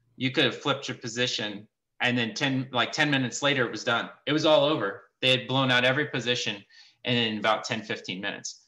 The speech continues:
So this is, like, super imperative to have this kind of perception into the market, um, that of what's, what's changing and to see it, like, kind of in real time. You also got alerts. So the, the next thing I would say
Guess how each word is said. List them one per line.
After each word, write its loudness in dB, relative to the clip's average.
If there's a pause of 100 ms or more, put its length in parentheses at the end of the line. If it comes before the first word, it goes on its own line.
(160)
So 4
this 4
is, -2
like, 4
super 0
imperative 2
to -2
have -2
this -8
kind -2
of -10
perception -4
into -2
the -4
market, -6 (480)
um, 4
that 2
of 0
what's, -2
what's -4
changing -2
and -4
to -6
see -2
it, -2
like, -2
kind 0
of -4
in -8
real -8
time. -4
You 4
also 4
got 0
alerts. -4
So -4
the, -4
the 0
next 2
thing 2
I 4
would -6
say -4